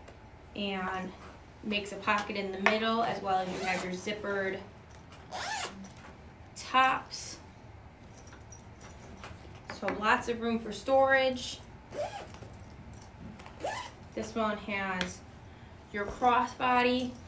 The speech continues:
so you can make it a shoulder bag. And these are all detachable. All the ones I showed you with the crossbody, you can take those off. So if you actually just want to carry this as a clutch,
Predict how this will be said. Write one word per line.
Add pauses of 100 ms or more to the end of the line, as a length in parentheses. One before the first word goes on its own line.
(220)
so
you
can
make
it
a
shoulder
bag.
And
these
are
all
detachable.
All
the
ones
I
showed
you (280)
with
the
crossbody,
you
can
take
those
off.
So
if
you
actually
just
want
to
carry
this
as
a
clutch,